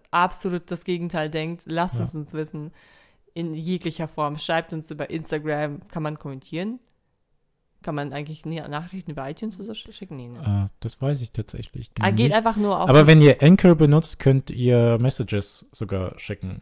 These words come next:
Speaker 2: Ich weiß grad nicht, ob ihr schreiben könnt, aber ihr könnt auf jeden Fall, äh, quasi so Voice-Mails schicken.
Speaker 1: Der sicherste Weg ist einfach, geht auf Instagram, Made by Koschka, und dann schreibt uns einfach eine D M und sagt, „Wir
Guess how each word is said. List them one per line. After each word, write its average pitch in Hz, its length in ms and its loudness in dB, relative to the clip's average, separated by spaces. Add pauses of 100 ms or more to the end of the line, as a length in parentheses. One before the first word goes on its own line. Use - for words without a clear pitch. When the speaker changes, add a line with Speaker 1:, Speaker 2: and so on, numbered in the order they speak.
Speaker 2:
Ich - 120 -12
weiß 123 180 4
grad 127 200 4
nicht, 131 120 2
ob 113 100 2
ihr 98 80 4
schreiben 127 420 2
könnt, 120 200 0
aber 101 100 0
ihr 98 80 0
könnt - 360 -6
auf - 120 -16
jeden 92 160 -8
Fall, 90 320 -8 (180)
äh, 95 60 -12 (400)
quasi 90 220 -8
so 85 240 -8
Voice-Mails - 1400 -6 (120)
schicken. - 300 -12 (180)
Speaker 1:
Der 185 220 -10
sicherste 233 440 -4
Weg 190 200 -4
ist 170 100 -10
einfach, 160 400 -10
geht 160 180 -12
auf 151 100 -16
Instagram, 185 520 -8
Made 156 220 -6
by 143 140 -8
Koschka, 214 600 -6 (320)
und 160 180 -10
dann 156 180 -4
schreibt 151 340 -10
uns 147 100 -14
einfach 143 220 -14
eine 147 120 -12
D - 120 -16
M 151 220 -10
und 143 100 -14
sagt, 147 400 -20 (560)
„Wir 160 200 -8